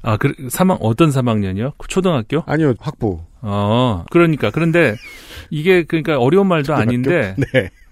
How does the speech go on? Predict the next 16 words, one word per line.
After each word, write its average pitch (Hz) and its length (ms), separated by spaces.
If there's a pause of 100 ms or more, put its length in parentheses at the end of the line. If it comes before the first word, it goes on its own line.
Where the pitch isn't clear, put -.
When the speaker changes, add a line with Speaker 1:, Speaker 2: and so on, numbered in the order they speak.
(280)
Speaker 1:
어려운 151 280
말도 175 240
아니지만은 139 1200
이 131 160
국제 185 360
관계에 151 380
있어서 123 380
굉장히 123 380
중요한 127 460
두 120 380
그 113 120
입장이라고 120 600
할 113 60
수가 123 240
있는 101 180
것이죠. 98 480